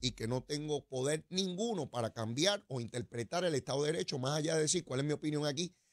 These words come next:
diariamente, y por eso es que ustedes sintonizan. A ver qué rayo piensa Leito sobre los asuntos.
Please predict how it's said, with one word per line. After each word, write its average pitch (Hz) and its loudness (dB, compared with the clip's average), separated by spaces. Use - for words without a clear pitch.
diariamente, 151 4
y - -8
por 123 -4
eso 139 0
es - -10
que 143 -10
ustedes 135 -2
sintonizan. 127 -2
A 110 -4
ver 151 -2
qué 160 2
rayo 170 2
piensa 165 2
Leito 180 2
sobre 127 0
los 104 0
asuntos. 107 -6